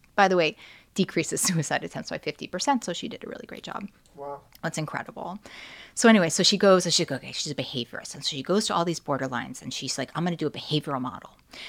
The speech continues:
Speaker 1: And she says to all these people with B P D, "Okay,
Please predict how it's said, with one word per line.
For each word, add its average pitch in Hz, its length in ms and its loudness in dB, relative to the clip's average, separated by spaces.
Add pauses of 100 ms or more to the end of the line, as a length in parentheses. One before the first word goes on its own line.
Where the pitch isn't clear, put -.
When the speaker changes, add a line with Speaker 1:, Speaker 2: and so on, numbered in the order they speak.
(240)
Speaker 1:
And 160 100 -6
she 165 100 0
says 220 260 4
to 196 80 0
all 170 100 4
these 170 140 -4
people 160 260 -6
with 143 160 -6
B 131 140 -4
P 139 160 -6
D, - 360 -12
"Okay, 143 360 -6